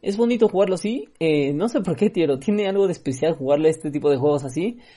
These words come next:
Entonces, yo no sé si para la próxima semana o en, dentro de dos semanas ya estaría hablando de este juego, porque, vamos, que este juego de Nintendo sí es un boom. Y en la próxima semana, Santi, se nos viene ya el Valhalla y se nos viene también el Legion de Watch Dogs.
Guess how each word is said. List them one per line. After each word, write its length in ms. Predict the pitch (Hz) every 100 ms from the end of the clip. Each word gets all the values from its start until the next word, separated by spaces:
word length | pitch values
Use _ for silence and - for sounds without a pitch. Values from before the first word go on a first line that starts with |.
| - - - _ -
Entonces, 500 | 175 247 254 240 185
yo 280 | 190 214 165
no 180 | 185 202
sé 140 | 233
si 160 | 214 175
para 200 | 160 156
la 60 |
próxima 320 | 170 180 208
semana 380 | 202 151 170 180
o 80 | 175
en, 180 | 143 131
dentro 280 | 147 143 143
de 60 |
dos 140 | 147 175
semanas 320 | 175 160 135
ya 60 |
estaría 500 | 147 165 175 160 123
hablando 320 | 131 139 160 143
de 60 |
este 140 | - 170
juego, 180 | 165
porque, 440 | 170 139 123 85 -
vamos, 320 | 143 143 120
que 100 | -
este 180 | 131 147
juego 140 | 151 156
de 60 |
Nintendo 380 | 147 135 143 147
sí 120 | 131
es 80 | 147
un 140 | 147
boom. 280 | 151 202 277 _ _ _ _ _ _ _ -
Y 140 | 139
en 60 | 147
la 60 | 151
próxima 300 | 190 220 226
semana, 300 | 160 175 185
Santi, 240 | 196 202
se 120 | 202
nos 140 | 143 131
viene 240 | 165 185
ya 80 | 156
el 80 | 185
Valhalla 640 | 156 123 127 185 220 285 _ _
y 140 | -
se 100 | 127
nos 120 | 143 127
viene 200 | 185 202
también 320 | 139 175 185
el 140 | 139
Legion 600 | 123 143 220 160 123 117 - -
de 100 | 135
Watch 240 | 151 170
Dogs. 380 | 160 208 214 -